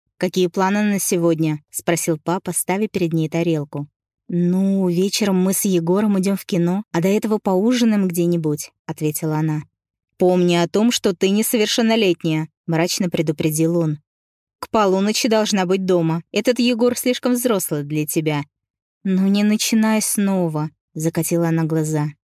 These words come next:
«Егор классный, и с ним я в полной безопасности». «Лучше, чтобы так и было, иначе я его урою», пробурчал папа, садясь рядом с мамой. Та улыбнулась и положила голову ему на плечо.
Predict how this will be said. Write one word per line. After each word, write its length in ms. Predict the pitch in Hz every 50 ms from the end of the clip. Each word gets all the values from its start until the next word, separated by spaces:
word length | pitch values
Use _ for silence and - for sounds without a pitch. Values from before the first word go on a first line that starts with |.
| _ _ -
«Егор 420 | 170 170 202 208 202 247 247 240 -
классный, 680 | - - 214 208 208 214 - - - 180 170 175 - _ _
и 80 | - 190
с 140 | - -
ним 240 | 208 196 202 226 226
я 160 | 208 196 196
в 100 | 190 - -
полной 320 | - 233 233 240 233 226
безопасности». 880 | 208 208 208 233 240 - - 220 - - - 165 - - - 170 165 165 _ _ _ _ _ _ _ -
«Лучше, 520 | - 170 165 170 180 202 240 - - 196
чтобы 300 | 170 - - 190 175 175
так 260 | - - 196 190 -
и 20 | 214
было, 340 | 190 190 196 185 175 160 151 -
иначе 460 | - 180 180 180 170 170 - - 180
я 280 | 160 156 160 170 180 190
его 280 | 202 202 208 208 202
урою», 420 | 196 180 170 156 151 151 151 151 - _ _ _ -
пробурчал 580 | - 151 147 156 151 151 - - 175 165 151
папа, 280 | 147 - 165 175 - -
садясь 440 | - - 175 156 151 156 160 - -
рядом 260 | 160 151 147 151 160
с 140 | - - -
мамой. 420 | 180 165 156 151 147 147 151 147 _ _ _ -
Та 140 | 202 208
улыбнулась 600 | 220 214 190 165 151 156 160 175 190 185 170 - -
и 40 | 156
положила 360 | - 160 160 156 170 160 156
голову 380 | 151 156 165 175 196 196 180
ему 220 | 180 170 160 156 156
на 120 | 156 156
плечо. 480 | - 175 180 180 - - - 160 147